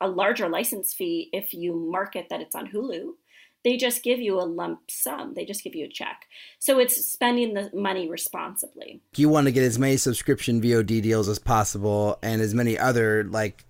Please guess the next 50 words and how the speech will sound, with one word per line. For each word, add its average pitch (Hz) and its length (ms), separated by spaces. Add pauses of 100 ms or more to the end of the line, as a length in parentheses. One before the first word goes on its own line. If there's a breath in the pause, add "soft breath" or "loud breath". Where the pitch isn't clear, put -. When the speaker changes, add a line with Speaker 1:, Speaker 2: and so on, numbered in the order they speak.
(140)
Speaker 2:
international 135 640
deals 101 320
that 104 140
you 95 80
can 107 100
get, 90 240
right? 107 260
Like, 113 140
that's 117 220
where 113 100
you're 110 140
gonna 110 180
make 113 240 (100)
the 104 380
Speaker 1:
Yeah, 113 100
Speaker 2:
money - 140
back? 247 280
Speaker 1:
any, 277 140
anything 277 360
that 240 100
involves, 196 360
like, 180 100
a 170 60
license - 500
fee, - 200
yeah. 165 280
Because 233 240
if 226 100
you 233 140
go 226 280
for 190 400 (460 soft breath)
individual 208 680
transactions, 170 1200
it's, 180 320
it's 233 240
really 262 220
hard. 254 420 (100)
It's 220 200
really 208 200
difficult. - 580
Like, 160 480
eh, - 380
peop-, - 240
with 208 240
people 247 420
not 208 360
renting 170 680
and 170 140
purchasing 165 540
things, 160 520